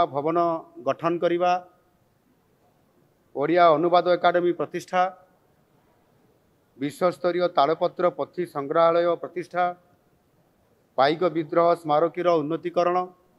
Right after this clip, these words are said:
ବାଲିଯାତ୍ରାକୁ ଆନ୍ତର୍ଜାତୀୟ ମାନ୍ୟତା ପାଇଁ ପ୍ରୟାସ, କଳାକାର ଗୌରବ ନିଧି ଯୋଜନା,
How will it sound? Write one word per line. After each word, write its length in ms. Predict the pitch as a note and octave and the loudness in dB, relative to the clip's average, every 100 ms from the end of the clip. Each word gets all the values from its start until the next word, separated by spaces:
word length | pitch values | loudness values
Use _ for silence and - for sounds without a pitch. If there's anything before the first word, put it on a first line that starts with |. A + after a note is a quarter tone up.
| _ _ _ _ _ _ _ _ _ _ A2 | _ _ _ _ _ _ _ _ _ _ -2
ବାଲିଯାତ୍ରାକୁ 680 | C3 D#3+ E3+ E3+ E3+ E3+ F3 | 0 2 0 2 -2 0 0
ଆନ୍ତର୍ଜାତୀୟ 600 | C#3 C3+ E3+ E3+ E3 F3+ D#3+ | -2 0 -2 -2 -4 -4 -2
ମାନ୍ୟତା 420 | C#3+ D#3+ E3 F3 | -2 -4 -2 -4
ପାଇଁ 240 | E3+ E3+ E3+ | -2 -2 -2
ପ୍ରୟାସ, 460 | - D#3 E3+ F3+ - - _ _ _ _ _ _ _ _ _ _ _ _ _ C#3 | -4 0 0 0 -6 -20 _ _ _ _ _ _ _ _ _ _ _ _ _ 2
କଳାକାର 420 | D3 E3 F3 E3 | 4 4 2 0
ଗୌରବ 340 | C#3+ D3 E3 E3+ | 0 0 0 0
ନିଧି 260 | E3 C3+ E3 | -2 -4 -4
ଯୋଜନା, 360 | E3+ F3 F3+ | -2 -2 -2